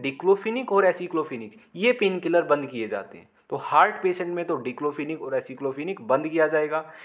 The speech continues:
क्योंकि इससे क्या होता है, वहाँ पे उनका स्ट्रोक का खतरा, दिल का दौरा पड़ने का खतरा बढ़ जाएगा। एसिक्लो अगर डिक्लो देंगे तो पेनकिलर देंगे, वहाँ पर फिर एस्प्रिन देंगे, क्योंकि वहाँ पे एस्प्रिन क्या करेगा, अ, खून को पतला रखेगा, ठीक है। वहाँ पे फिर, अ,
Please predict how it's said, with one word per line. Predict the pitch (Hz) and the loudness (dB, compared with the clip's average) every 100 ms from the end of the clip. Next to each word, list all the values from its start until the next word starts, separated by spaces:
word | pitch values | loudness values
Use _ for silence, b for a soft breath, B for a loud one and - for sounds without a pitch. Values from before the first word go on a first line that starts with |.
| B - | B -2
क्योंकि | 175 190 | -2 0
इससे | 214 196 208 | -4 0 0
क्या | 208 196 | 6 6
होता | 143 127 156 | 6 4 2
है, | |
वहाँ | 180 139 143 185 | 2 0 0 0
पे | 214 208 B B 143 | -2 -2 B B -4
उनका | 170 202 | 4 4
स्ट्रोक | 202 - 202 233 220 | 2 2 6 6 6
का | 185 | 4
खतरा, | 143 131 131 156 B B | 4 2 2 2 B B
दिल | 143 180 | -2 2
का | 196 185 | 4 4
दौरा | 170 185 196 | 4 4 4
पड़ने | 185 156 151 | 2 -2 0
का | 143 | 0
खतरा | 139 135 151 | -2 2 4
बढ़ | 156 143 147 | 6 4 4
जाएगा। | 120 104 98 101 - | 0 0 -6 -10 0
एसिक्लो | 147 165 175 190 185 | 0 2 2 4 6
अगर | 160 156 160 156 | 6 4 2 0
डिक्लो | 151 147 147 | -6 2 2
देंगे | 135 117 107 | 2 -2 -6
तो | 101 | -10
पेनकिलर | 98 147 139 139 131 | -2 0 0 2 2
देंगे, | 113 107 101 - b | 0 -6 -10 -14 b
वहाँ | 131 139 165 | 2 6 6
पर | 202 | 4
फिर | 208 220 | -2 -4
एस्प्रिन | - 156 - 208 220 | -2 -4 0 2 4
देंगे, | 170 110 98 92 b b | 2 -2 -8 -18 b b
क्योंकि | - 143 202 | -14 -2 4
वहाँ | 175 | 6
पे | 175 196 | 6 2
एस्प्रिन | 185 180 190 | -2 -4 -4
क्या | 185 185 | 4 4
करेगा, | 196 160 139 175 190 B B - | 6 2 2 0 0 B B 0
अ, | 139 | 2
खून | 143 - 190 208 | 2 0 -2 4
को | 214 | 4
पतला | 208 185 175 | 4 4 6
रखेगा, | 156 - 110 98 101 _ - | 6 0 -10 -14 -20 _ -6
ठीक | 190 | 2
है। | 147 | 2
वहाँ | 107 131 | 4 2
पे | 156 | 2
फिर, | 160 202 | 2 4
अ, | 240 - - - 123 | 2 -4 -18 -4 -2